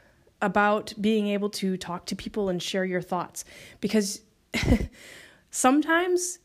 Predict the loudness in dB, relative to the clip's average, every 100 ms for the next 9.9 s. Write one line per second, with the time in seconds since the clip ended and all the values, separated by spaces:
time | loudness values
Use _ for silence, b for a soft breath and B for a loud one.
0 | _ -6 0 4 4 4 -2 -2 0 -2
1 | 0 -2 -2 -4 -4 -2 -2 0 -2 -4
2 | -4 -4 -6 -10 -16 -20 _ _ _ _
3 | _ _ 0 2 4 0 0 0 0 -2
4 | -2 -4 -4 -4 -6 -4 -4 -2 -4 -4
5 | -6 -4 -2 -4 -6 -4 -2 -4 -8 B
6 | B B B B B B 0 2 4 2
7 | 0 0 0 -2 -4 -4 -2 0 -2 0
8 | 0 0 -2 -2 -4 -4 -6 -6 -4 -4
9 | -2 -4 -8 -6 -2 -2 -4 -8